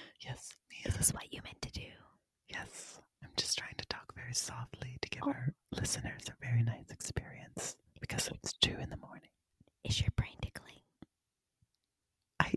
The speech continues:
Speaker 1: does it, does it happen if you do it to yourself?
Speaker 2: Yes. This feels very weird for me. <laughs>
Speaker 1: Okay, we have to stop.
Speaker 2: Let's get out of this
Speaker 1: Oh my
Speaker 2: hole.
Speaker 1: God.
Speaker 2: That was a hole I climbed out of real quick. I flew to the top. My, th-,
Speaker 1: Wow.
Speaker 2: my powers from the twenty-first are kicking in.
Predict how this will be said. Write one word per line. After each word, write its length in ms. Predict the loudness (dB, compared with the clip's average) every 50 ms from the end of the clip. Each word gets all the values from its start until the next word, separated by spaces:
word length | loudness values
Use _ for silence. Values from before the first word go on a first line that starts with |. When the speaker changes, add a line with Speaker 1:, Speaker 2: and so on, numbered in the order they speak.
| 2 8 12
Speaker 1:
does 200 | 12 12 12 12
it, 140 | 6 0 _ _ _ -20 _ _ _ -2 2
does 160 | 2 4 4
it 100 | 4 2 2 6
happen 380 | 8 8 8 10 8 6 6 4
if 100 | -6 -6
you 60 | 0 6
do 140 | 10 12 12 12
it 100 | 12 10
to 60 | 2 2
yourself? 680 | 4 4 4 4 2 0 -4 -8 -10 -10 -12 -10 -6 -6 -6 -6 -6 -10 -8 -4
Speaker 2:
Yes. 360 | -2 2 2 2 2 2 -2 -8 -10 -2
This 160 | 2 4 4
feels 220 | 4 4 2 2 2
very 240 | 2 2 2 2 2 -2
weird 220 | -2 0 0 2
for 200 | 6 6 6 6 4
me. 400 | 0 8 8 10 10 8 4 -2 -4 -6 -10 -12 -14 -16 -18 -20 _ _ _ -20 -20 _ _ _ 12
<laughs> 80 | 12 12 12 12 12 12 10 10 10 12 12 12
Speaker 1:
Okay, 380 | 12 12 12 12 12 12 12 12
we 140 | 12 12
have 100 | 12 12
to 160 | 12 12 12 12 12 12
stop. 260 | 12 12 12 12 12 12
Speaker 2:
Let's 140 | 12 12 12
get 140 | 12 12 12
out 140 | 12 12 12
of 60 | 12
this 100 | 12 12
Speaker 1:
Oh 40 | 12
my 120 | 12 12 12
Speaker 2:
hole. 100 | 12 12 12 12
Speaker 1:
God. 300 | 12 12 12 12 12 12 12 8 -4 10 12
Speaker 2:
That 120 | 12 12 12
was 120 | 12 12 12 12
a 40 |
hole 220 | 12 12 12 12 12
I 120 | 12 12
climbed 280 | 12 12 12 12 12 12
out 80 | 12
of 100 | 12 12
real 140 | 12 12 12
quick. 260 | 12 12 12 12 12
I 100 | 12 12
flew 180 | 12 12 12 12
to 80 | 12 12
the 100 | 12 12
top. 360 | 12 12 12 12 12 12 12 8 _ 12
My, 240 | 12 12 12 12 12 12 12
th-, 140 | 12 12 12
Speaker 1:
Wow. 280 | 12 12 12 12 12 12
Speaker 2:
my 140 | 12 12 12
powers 380 | 12 12 12 12 12 12 12 12
from 80 | 12 12
the 60 | 12
twenty-first 520 | 12 12 12 12 12 12 12 12 12 12 12
are 80 | 12
kicking 340 | 12 12 12 12 12 12 12
in. 220 | 12 12 12 12